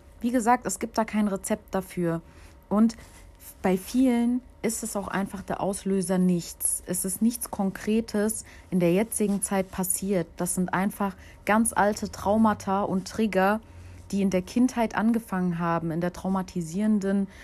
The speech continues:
emotional vernachlässigten Kindheit, die dann wieder hochkommen. Wie gesagt, man ist nie wirklich richtig im Kopf erwachsen geworden. Man ist wie als Kleinkind stehen geblieben.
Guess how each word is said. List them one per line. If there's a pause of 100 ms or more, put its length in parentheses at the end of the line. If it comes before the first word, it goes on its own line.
(160)
emotional
vernachlässigten (220)
Kindheit, (720)
die
dann
wieder
hochkommen. (140)
Wie
gesagt,
man
ist
nie
wirklich
richtig (380)
im
Kopf
erwachsen
geworden.
Man
ist
wie (520)
als
Kleinkind
stehen
geblieben.